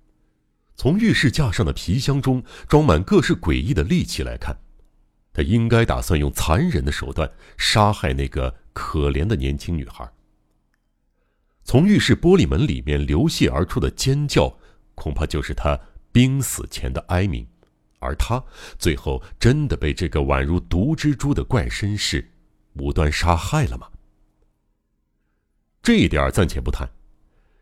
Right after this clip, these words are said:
浴室事件发生后的第三天，报纸上再次刊登了一则三行广告，和之前一模一样，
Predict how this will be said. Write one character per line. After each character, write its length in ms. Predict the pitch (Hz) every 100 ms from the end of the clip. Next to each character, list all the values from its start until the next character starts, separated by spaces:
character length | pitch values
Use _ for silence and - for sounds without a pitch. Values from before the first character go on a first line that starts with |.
| _ -
浴 180 | 143 147
室 140 | -
事 180 | 95 117
件 160 | 104 78
发 200 | 107 101
生 140 | 110
后 140 | 98 80
的 80 | 65
第 120 | 71
三 200 | - 131
天， 160 | - - _ _ _ _ _ _ -
报 220 | - 185
纸 140 | 165 120
上 180 | 135 131
再 240 | 214 175
次 140 | -
刊 280 | 117 - 131
登 140 | 131 120
了 60 |
一 100 | 78
则 200 | 87 78
三 320 | 85 - 160 156
行 280 | - 73 -
广 260 | 67 64
告， 300 | 65 120 - _ _ _ _ _ _ _
和 160 | 85
之 160 | 76 90
前 200 | - 69
一 120 | 120
模 160 | 65 65
一 120 | 67
样， 140 | 69